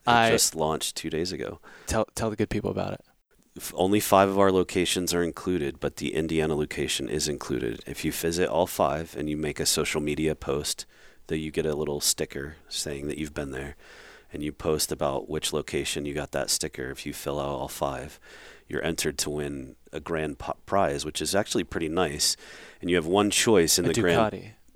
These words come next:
Speaker 2: Oh, I wish, a Ducati.
Speaker 1: <laughs>
Speaker 2: We should work on that. <laughs> As much as I talk about Ducati, they should, they should be hanging out with us.
Speaker 1: Yeah.
Speaker 2: Um, but the, along with other nice prizes,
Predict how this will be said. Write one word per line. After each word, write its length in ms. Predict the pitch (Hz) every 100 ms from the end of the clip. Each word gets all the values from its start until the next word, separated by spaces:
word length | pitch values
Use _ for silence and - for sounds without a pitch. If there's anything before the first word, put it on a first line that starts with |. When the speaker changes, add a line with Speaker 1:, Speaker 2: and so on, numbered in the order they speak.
| - - -
Speaker 2:
Oh, 240 | - -
I 380 | 117 165 196 175
wish, 180 | 202 -
a 140 | - 202
Ducati. 640 | - - 156 80 78 73 -
Speaker 1:
<laughs> 60 | - - - - - -
Speaker 2:
We 100 | 104
should 200 | - 127
work 300 | 131 143 -
on 140 | 113
that. 380 | 90 - - 143 - - - -
<laughs> 440 | 104 - - -
As 100 | 87
much 180 | 95 117
as 80 | 180
I 120 | 127
talk 260 | - 101 95
about 220 | 87 78
Ducati, 600 | 80 - 85 76 67 65
they 100 | 78
should, 360 | 71 - 80 67 _ -
they 80 | 80
should 160 | -
be 120 | 73
hanging 280 | 73 73 69
out 160 | 76 69
with 140 | -
us. 260 | - 78 - -
Speaker 1:
Yeah. 220 | 107 98 - -
Speaker 2:
Um, 460 | - 80 69 67 71 _ _ -
but 220 | 85 -
the, 400 | 82 78 76 76 - _ _ _ _ _ _ - -
along 320 | 87 92 98
with 140 | 92
other 200 | 90 87
nice 320 | 82 87 82
prizes, 800 | - - 82 82 73 60 73 -